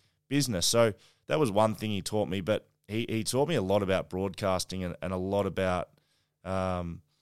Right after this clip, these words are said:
listening to people when you interview them. Um, don't step over the top of them, which I still do, and I, I would like to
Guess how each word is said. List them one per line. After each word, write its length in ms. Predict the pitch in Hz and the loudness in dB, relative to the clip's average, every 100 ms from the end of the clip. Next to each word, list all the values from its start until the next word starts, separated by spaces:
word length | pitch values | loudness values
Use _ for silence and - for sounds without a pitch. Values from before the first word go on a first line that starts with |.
| _ _ _ _ _ _ _ | _ _ _ _ _ _ _
listening 600 | 92 104 - 107 113 143 143 | -6 -2 0 0 -4 -6 -10
to 120 | 104 | -8
people 480 | 101 104 - 120 160 _ _ | -2 -2 -4 -10 -10 _ _
when 120 | 101 | -8
you 140 | 95 92 | -4 -6
interview 340 | 95 92 95 | -6 -6 -4
them. 280 | 104 135 147 _ - | -4 -8 -16 _ -8
Um, 280 | 98 95 95 | -4 -2 -2
don't 180 | 110 - | -2 0
step 340 | - 113 110 | 0 0 2
over 180 | 107 95 | 0 0
the 100 | 92 | -4
top 260 | - 92 | -4 -6
of 60 | 98 | -6
them, 160 | 110 123 | -6 -4
which 180 | 104 | 0
I 120 | 117 113 | 2 4
still 380 | - 110 107 | 2 0 -2
do, 340 | 87 90 92 107 | -2 -2 -2 -2
and 100 | 98 | 0
I, 160 | 92 - _ - - | -2 -2 _ -18 -10
I 60 | |
would 180 | 95 92 | -6 -6
like 340 | 90 98 98 - | 0 0 0 -2
to 320 | - 98 87 | -2 0 -2